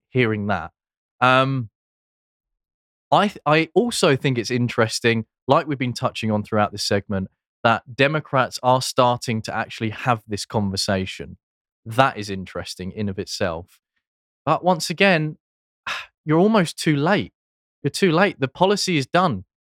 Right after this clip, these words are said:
You, you've been drumming this, you've been drumming the drum of open,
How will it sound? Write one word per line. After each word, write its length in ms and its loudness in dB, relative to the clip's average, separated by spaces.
You, 220 -6
you've 140 -12
been 180 0
drumming 600 2
this, 520 0
you've 160 -6
been 140 2
drumming 420 2
the 80 0
drum 360 2
of 140 -2
open, 380 0